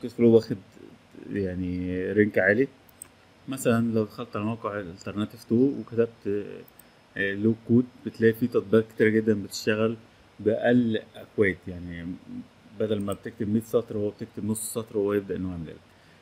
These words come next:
كيس فلو ليه برضه تطبيقات تانية، هو مثل إن هو بيشتغل أونلاين وبيشتغل Android وآيفون. لو أنت عايز تدور على بدايل، ممكن تيجي هنا هتلاقي بدايل،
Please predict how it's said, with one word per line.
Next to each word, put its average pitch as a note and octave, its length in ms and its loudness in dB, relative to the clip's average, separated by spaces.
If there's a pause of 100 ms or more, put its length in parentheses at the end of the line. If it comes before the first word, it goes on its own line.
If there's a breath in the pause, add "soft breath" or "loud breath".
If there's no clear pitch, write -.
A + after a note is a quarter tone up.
(140 soft breath)
كيس B2+ 140 -4
فلو B2 220 4
ليه C3 320 2 (160)
برضه A2 260 0
تطبيقات G2+ 460 -6
تانية، B2 300 2 (1000)
هو G#2+ 120 0
مثل A#2 220 0
إن A2+ 60 6
هو A#2 60 4
بيشتغل A2+ 380 2
أونلاين G#2+ 460 0
وبيشتغل G#2 420 -6
Android G#2 480 2
وآيفون. A2 480 -2 (600 loud breath)
لو G#2+ 160 4
أنت B2+ 120 2
عايز B2 340 6
تدور A#2+ 680 2
على F#2+ 640 0
بدايل، A2+ 540 2
ممكن G#2+ 260 -4
تيجي G#2 220 -4
هنا G#2 140 0
هتلاقي G2 420 0
بدايل، G2 280 2